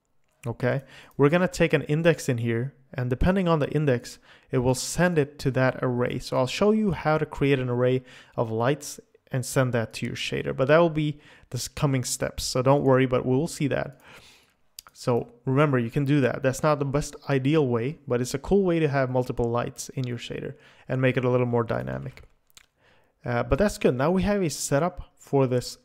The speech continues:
color or this light class, at least for the point light. In the next video, we're gonna go ahead and add, I want you to try this though. I want you to add the rest of these by yourself. So just go into this and see, okay, what do I need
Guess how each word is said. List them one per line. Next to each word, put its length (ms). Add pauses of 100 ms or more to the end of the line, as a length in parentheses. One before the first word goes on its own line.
(120)
color 400 (400)
or 120
this 240
light 240
class, 500 (360)
at 80
least 300
for 180
the 80
point 280
light. 200
In 160
the 80
next 300
video, 240
we're 100
gonna 160
go 200
ahead 100
and 180
add, 380 (360)
I 100
want 200
you 60
to 80
try 260
this 220
though. 200
I 100
want 260
you 60
to 140
add 240
the 120
rest 320
of 100
these 240
by 160
yourself. 580 (680)
So 320 (120)
just 340
go 240
into 240
this 340
and 240
see, 320
okay, 360
what 220
do 100
I 120
need 440